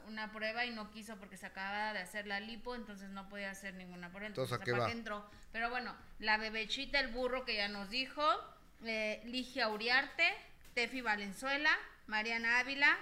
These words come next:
Speaker 1: Manola Díez, Natalia Súbtil, Mariana Torres, Colate, Cristian Estrada, Roberto Tello y Piwi, y bueno, y una periodista.
Speaker 2: O-, oye, este, pero lo,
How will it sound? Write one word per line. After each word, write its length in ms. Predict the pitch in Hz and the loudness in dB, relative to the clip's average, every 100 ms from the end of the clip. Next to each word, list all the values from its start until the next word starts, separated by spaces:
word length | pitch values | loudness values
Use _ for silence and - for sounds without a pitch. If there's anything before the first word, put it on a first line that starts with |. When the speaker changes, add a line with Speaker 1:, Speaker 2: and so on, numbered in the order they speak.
| 330 | -2
Speaker 1:
Manola 460 | 220 220 226 214 | -4 -2 2 2
Díez, 320 | 214 269 311 - - - - | 2 2 2 -2 -14 -20 -14
Natalia 760 | 214 220 226 226 233 233 220 214 | 0 0 4 4 6 6 6 4
Súbtil, 460 | - 269 - 302 294 | -8 -12 -4 -2 0
Mariana 500 | 240 214 220 208 208 | 0 0 0 -2 0
Torres, 480 | 262 269 302 302 - - - | 0 4 2 2 -10 -20 -10
Colate, 720 | 196 202 233 254 302 311 294 - - - - - - - - - - - | -6 4 6 6 6 4 2 -14 -18 -18 -18 -20 -20 -20 -20 -20 -20 -12
Cristian 500 | 240 277 269 240 214 | -4 -4 -2 -4 -4
Estrada, 580 | 190 240 254 285 311 359 - - - - - | -6 4 8 10 10 6 4 -12 -18 -16 -6
Roberto 560 | 214 220 262 269 277 | -2 4 4 4 0
Tello 340 | 262 277 277 320 453 - - | 6 6 6 4 2 -6 -10
y 100 | 233 | -10
Piwi, 500 | 196 247 208 202 180 - | -4 -4 -4 -8 -10 -14
y 100 | - | -10
bueno, 340 | 233 247 233 208 | -4 -4 -2 -4
y 80 | 220 214 220 | -6 -8 -6
una 260 | 254 262 | 2 2
periodista. 400 | 196 175 170 - - - - - - - - - - - - - - - | 2 -8 -10 -8 -6 -6 -6 -8 -10 -12 -14 -16 -18 -16 -16 -18 -18 -2
Speaker 2:
O-, 160 | 131 139 | 0 2
oye, 560 | 147 135 139 143 131 127 | 2 2 2 0 0 0
este, 840 | 107 - - 113 113 113 113 110 101 | -2 -10 -4 0 2 2 2 0 -4
pero 240 | - 113 113 | -2 0 0
lo, 680 | 117 113 113 110 110 107 | 0 0 2 0 0 -2